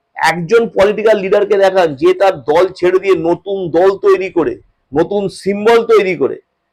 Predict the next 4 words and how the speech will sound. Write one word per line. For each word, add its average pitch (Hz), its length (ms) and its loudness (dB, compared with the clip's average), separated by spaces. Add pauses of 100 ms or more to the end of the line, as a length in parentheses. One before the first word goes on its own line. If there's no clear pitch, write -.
(200)
আজকে 156 440 0
এইভাবে 190 600 2 (1800)
বাংলাতে 196 680 2 (320)
একটা 190 520 2